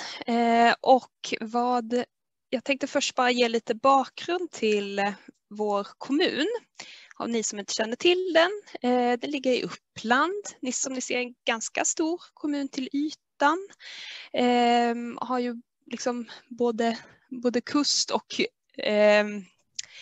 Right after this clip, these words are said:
ligger ju mellan då Uppsala och Gävle. Och det som,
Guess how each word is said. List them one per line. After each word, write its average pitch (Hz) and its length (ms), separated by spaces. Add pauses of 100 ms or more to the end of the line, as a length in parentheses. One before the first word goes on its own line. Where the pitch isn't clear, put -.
(120)
ligger 214 240
ju 208 40
mellan 220 500
då 254 60
Uppsala 185 460
och 202 80
Gävle. 202 600 (720)
Och 262 180
det 254 160
som, 262 320